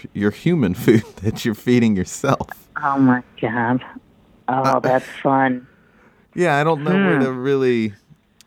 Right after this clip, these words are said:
Speaker 1: the angle to me is just, like, humans eat horribly, and here, <laughs> like, you know, we shouldn't feed dogs
Speaker 2: You know what?
Speaker 1: bad
Speaker 2: I could
Speaker 1: food.
Speaker 2: see that as a runner. I would see that as a runner. So
Speaker 1: Okay.
Speaker 2: I would do the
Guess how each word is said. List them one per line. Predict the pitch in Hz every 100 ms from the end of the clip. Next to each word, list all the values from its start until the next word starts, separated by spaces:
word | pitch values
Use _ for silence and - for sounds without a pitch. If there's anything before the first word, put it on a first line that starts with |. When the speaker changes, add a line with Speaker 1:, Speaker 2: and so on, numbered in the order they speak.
| -
Speaker 1:
the | 123 110 -
angle | 120 135 147 127 113 107 - -
to | 131
me | 113 113 110 101 101 -
is | - 107 95 92 - -
just, | 117 110 -
like, | 98 92 76 - _ -
humans | - - 117 107 92 95
eat | 110 104
horribly, | 87 107 127 113 87 95 95 90 85
and | 92 95 92
here, | 104 104 95 - 123
<laughs> | 480 -
like, | - 151 107 -
you |
know, | 175 117
we | 139
shouldn't | 135 147 110
feed | 120 104
dogs | - 95 110
Speaker 2:
You |
know | 262
what? | 220
Speaker 1:
bad | 190
Speaker 2:
I | -
could | -
Speaker 1:
food. | 247 277
Speaker 2:
see | 170
that | 220 202
as | 185
a | 165
runner. | 151 160 135 - - _ -
I | 151
would | 165 175
see | -
that | 151 139
as | 131
a |
runner. | 127 135 120 98 - - -
So | 156 143 135
Speaker 1:
Okay. | 123 - - - -
Speaker 2:
I | 147
would | 151
do | 175
the | 165